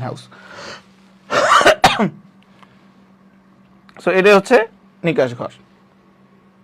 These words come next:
ঠিক আছে? বাণিজ্যিক ব্যাংকগুলো ঋণ নিয়ন্ত্রণ করে, বাণিজ্যিক ব্যাংকে যাতে হচ্ছে অতিরিক্ত ঋণ না দিতে পারে, এই জিনিসগুলো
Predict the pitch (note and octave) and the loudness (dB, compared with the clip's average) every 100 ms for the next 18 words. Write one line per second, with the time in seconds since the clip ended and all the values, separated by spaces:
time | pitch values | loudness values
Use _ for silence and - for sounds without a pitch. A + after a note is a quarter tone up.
0 | _ - A#3+ B3+ C3+ - - D#3 D#3+ F3 | _ 0 2 2 0 -6 -4 0 0 0
1 | F#3 D#3+ E3 E3+ F#3+ C#4 D3+ C#3+ D#3 C#3+ | 0 0 -2 0 0 0 -2 -4 -4 -8
2 | B2+ B2+ B2 B2 B2+ C3+ C#3+ D#3 D3+ D3+ | -12 -14 -18 -18 -14 -12 -8 -8 -6 -8
3 | D3+ C#3 D#3+ D3+ C#3+ C#3+ D3 C3+ D3+ C#3 | -10 -6 -4 -2 -6 -8 -10 -10 -12 -12
4 | D3 C#3 - C#3+ C3+ D#3 D#3 D3 C#3+ D3+ | -12 -14 -12 -10 -8 -8 -8 -8 -8 -8
5 | D3 C3+ G3 _ _ _ _ _ _ E3+ | -10 -12 -14 _ _ _ _ _ _ -8
6 | D#3 C#3+ C#3+ | -8 -8 -10